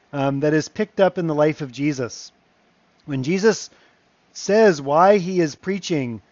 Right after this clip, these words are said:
the kind of gospel he's preaching to the kinds of people that he's preaching, he cites examples from the Old Testament of people that were from far away. One of them was the Queen of Sheba, who came to see the glories of Solomon,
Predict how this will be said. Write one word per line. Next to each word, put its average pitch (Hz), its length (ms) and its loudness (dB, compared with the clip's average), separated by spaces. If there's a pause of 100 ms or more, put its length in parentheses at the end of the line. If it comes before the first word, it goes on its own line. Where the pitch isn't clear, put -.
(160)
the 139 80 -10
kind 175 300 0
of 143 100 -2
gospel 147 460 -2
he's 127 180 -6
preaching 131 520 -10
to 135 100 -12
the 127 100 -10
kinds 170 300 0
of 175 100 -6
people 160 460 -2 (340)
that 139 140 -4
he's 135 120 -8
preaching, 127 460 -8 (320)
he 156 140 -8
cites - 440 0
examples 170 680 -2
from 143 180 -6
the 143 100 0
Old 143 180 -2
Testament 131 580 -6 (500)
of 143 180 -2
people 202 360 0
that 175 140 2
were 156 120 -2
from 143 240 -6
far 185 440 2
away. 160 540 0 (420)
One 156 140 0
of 175 80 2
them 170 180 0
was 147 160 -2
the 147 80 -8
Queen 175 320 0
of 147 100 -2
Sheba, 156 480 -6 (500)
who 131 80 -12
came 165 440 0
to 147 120 -8
see 160 480 -4 (300)
the 135 80 -8
glories 151 500 0
of 135 120 -4
Solomon, 147 640 0